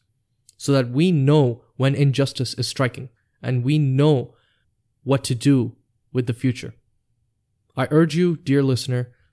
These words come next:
please remain vigilant. Please keep listening, keep thinking, keep talking, keep fighting. That is how this war is going to be won. That is how Kashmir will be guaranteed freedom,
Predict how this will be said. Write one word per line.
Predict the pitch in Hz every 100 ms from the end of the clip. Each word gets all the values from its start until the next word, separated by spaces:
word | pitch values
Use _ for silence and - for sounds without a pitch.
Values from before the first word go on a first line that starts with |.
| _
please | - 139 151 - - _
remain | 117 123 123 139 151
vigilant. | 120 131 120 110 - - _ _ _ _ _ _ _ _ _ _
Please | - 139 165 160
keep | - - 170 131
listening, | 135 127 131 127 127 - _ _
keep | - 160
thinking, | - 135 127 135 131 127 _
keep | - 160 156
talking, | - 131 127 131 127 - _ -
keep | 165 -
fighting. | - 113 - - _ _ _ _ _ -
That | 120 135
is | 143
how | 139 135 131 127 _ _ _ -
this | 131 -
war | 123 127 127 120
is | 139 123
going | 117 123 113
to |
be | 123
won. | 120 117 113 120 _ _ _ _ _ -
That | 123
is | 127 123
how | 131 127 120 - _ _ _
Kashmir | - 127 - 135 135 127 110
will | 127 151
be | 135
guaranteed | 123 127 120 113 120 -
freedom, | 135 123 123